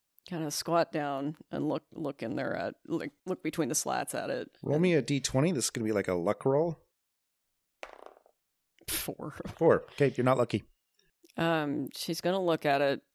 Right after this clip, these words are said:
Speaker 1: looking at him, and s-, and, um,
Speaker 2: You see two little glowing eyes.
Speaker 1: Mm-hmm. I think her eyes, her, she, her eyes are wet. She is, she is both frustrated and this is gonna, this is breaking her heart, so.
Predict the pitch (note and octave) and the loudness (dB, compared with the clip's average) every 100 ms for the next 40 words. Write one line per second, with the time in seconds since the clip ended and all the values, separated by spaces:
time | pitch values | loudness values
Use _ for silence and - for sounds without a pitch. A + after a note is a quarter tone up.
0 | _ - D3+ - C#3+ C#3 B2+ C3+ C3+ C#3 | _ -4 -2 0 -2 0 -2 -2 -2 -2
1 | - - C#3+ C3+ C3 - - - - B1 | -6 -8 -8 -6 -6 -8 -12 -12 -10 -10
2 | G#1 A1 - _ _ _ _ A2 G#2+ G#2 | -12 -14 -16 _ _ _ _ -4 -2 -2
3 | - F#2+ F2+ F2+ F2+ E2 E2+ E2+ E2 D#2+ | -4 -4 -2 -2 -2 -2 -2 -2 -2 0
4 | - - - E3 D3+ D3+ D3 C#3+ _ _ | 0 0 -4 -6 -6 -8 -10 -12 _ _
5 | _ _ _ _ _ _ _ _ _ _ | _ _ _ _ _ _ _ _ _ _
6 | _ _ _ _ _ _ _ _ _ _ | _ _ _ _ _ _ _ _ _ _
7 | A#4 - D4 F#3+ F3 E3+ - F3 - E3 | -16 -8 -4 0 0 0 -6 -10 -6 -6
8 | - F3 G3 - B2+ C#3 B2+ G#2 A2 A2+ | -6 -4 -2 0 0 0 -6 -6 -4 -4
9 | - _ _ _ _ D#3 - C#3 G2+ - | -6 _ _ _ _ -8 -2 0 0 -2
10 | - D3 D3 A2+ - - F2 - B2 B2+ | 2 2 2 0 0 -2 -2 -2 -4 -4
11 | A#2 - - B2 - - - - - - | -6 -6 -6 -6 -6 -8 -8 -8 -6 -4
12 | - - G#1+ - G1+ - D#2+ F2 - - | -6 -6 -8 -8 -8 -4 -4 -4 -6 -10
13 | A#2 - | -8 -10